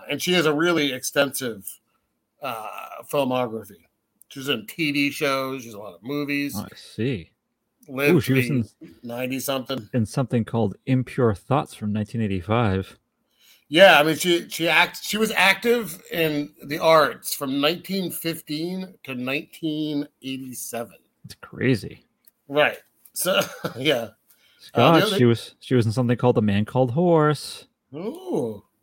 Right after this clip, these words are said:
Speaker 1: The only other thing I found kind of, uh,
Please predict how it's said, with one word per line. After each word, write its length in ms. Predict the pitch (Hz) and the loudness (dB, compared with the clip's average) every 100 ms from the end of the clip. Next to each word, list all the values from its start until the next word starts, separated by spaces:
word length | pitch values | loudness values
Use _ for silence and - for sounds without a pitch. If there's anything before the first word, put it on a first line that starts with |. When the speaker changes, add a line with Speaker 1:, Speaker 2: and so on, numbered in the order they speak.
| _ _ - _ _ _ | _ _ -18 _ _ _
Speaker 1:
The 120 | - 170 | -8 -4
only 160 | 190 | 2
other 160 | 190 180 | 4 4
thing 160 | 175 | 4
I 100 | 165 | 2
found 280 | 156 156 156 | 4 4 4
kind 180 | 156 147 | 2 0
of, 180 | 135 185 | 0 -2
uh, 480 | 147 135 127 131 | 2 2 2 0